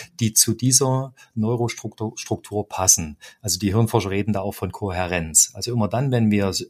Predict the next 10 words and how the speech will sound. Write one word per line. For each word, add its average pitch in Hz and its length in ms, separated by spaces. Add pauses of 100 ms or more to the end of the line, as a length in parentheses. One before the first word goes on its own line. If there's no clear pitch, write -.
(140)
äh, 101 240
in 104 140
einem 104 640
kohärenten 113 640
Zustand 107 560
sind, 90 420 (420)
ähm, 98 420
mit 127 120
unserer 123 320
Umwelt 104 640